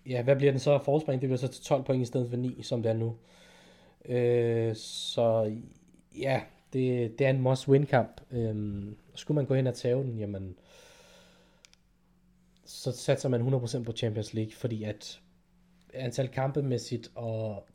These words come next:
den måde, som Barcelona formår at hente sejrene, øh, og også nogle gange er heldige med, at tingene går deres vej. Det skal der også til nogle gange. Øhm, så er det her en must-win-kamp. Ja, helt sikkert.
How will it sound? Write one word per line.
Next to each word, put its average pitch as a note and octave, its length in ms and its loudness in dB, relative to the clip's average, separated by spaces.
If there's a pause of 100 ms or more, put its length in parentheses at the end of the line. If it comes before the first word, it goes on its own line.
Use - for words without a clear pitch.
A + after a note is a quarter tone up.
den C3+ 200 0
måde, B2 200 0
som B2+ 280 -6
Barcelona A#2+ 640 -4 (100)
formår B2+ 600 -2
at A2+ 60 -2
hente B2 200 -4
sejrene, A#2 420 -4 (840)
øh, G2+ 540 -6 (220)
og - 100 -10
også B2+ 180 -4 (100)
nogle C#3+ 200 4
gange C3+ 160 4
er B2 40 0
heldige C3+ 420 0
med, B2 120 0
at A2+ 80 -2
tingene B2 220 -4
går A#2+ 120 -6
deres A2+ 260 -4
vej. A2+ 160 -8 (180)
Det A#2 100 -6
skal A#2 120 -8
der A2 60 -4
også G#2+ 140 -8
til B2 100 -8
nogle A2+ 160 -6
gange. G#2+ 200 -6 (840)
Øhm, G2+ 500 -8 (520)
så - 160 0
er A#2+ 100 4
det C3+ 120 2
her C3 120 2
en A2+ 80 0
must-win-kamp. A#2 640 -2
Ja, A2 100 -2
helt C3 180 -2
sikkert. G2+ 280 -8